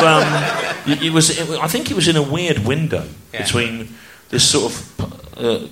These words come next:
Speaker 1: you know, post-punk thing of, like, "Let's involve the people,"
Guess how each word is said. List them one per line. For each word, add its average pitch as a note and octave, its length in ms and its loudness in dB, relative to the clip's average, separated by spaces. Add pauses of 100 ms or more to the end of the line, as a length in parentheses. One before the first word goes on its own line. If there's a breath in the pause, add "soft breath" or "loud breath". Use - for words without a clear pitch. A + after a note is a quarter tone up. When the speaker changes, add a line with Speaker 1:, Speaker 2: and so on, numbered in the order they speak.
Speaker 1:
you C3+ 100 -2
know, G2+ 100 2 (100)
post-punk C3+ 680 0
thing D#2+ 420 -8
of, F#2 160 -6
like, F#2+ 240 0 (400 loud breath)
"Let's - 240 2
involve G2+ 460 4
the G2 80 2 (100)
people," G#2 400 -6